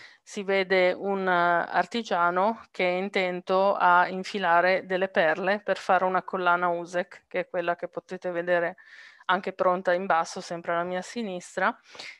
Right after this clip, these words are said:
E poi c'è invece un altro artigiano che usa un trapano a triplo archetto per, eh, forare,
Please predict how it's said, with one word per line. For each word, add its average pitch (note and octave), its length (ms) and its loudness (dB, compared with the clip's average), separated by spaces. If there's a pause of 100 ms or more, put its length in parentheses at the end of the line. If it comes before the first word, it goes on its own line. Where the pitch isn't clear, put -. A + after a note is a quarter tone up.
E A3+ 120 -4
poi A3+ 200 6
c'è A#3+ 160 -2
invece G3+ 300 -2
un G3 60 0
altro F#3+ 240 0
artigiano G#3+ 560 0
che A3 120 -6
usa G3 220 0
un F#3 140 0
trapano F#3+ 440 0
a F#3+ 60 0
triplo G3+ 340 -6
archetto G3+ 800 -2 (800)
per, F3+ 520 4 (360)
eh, F3 360 0
forare, F#3 720 4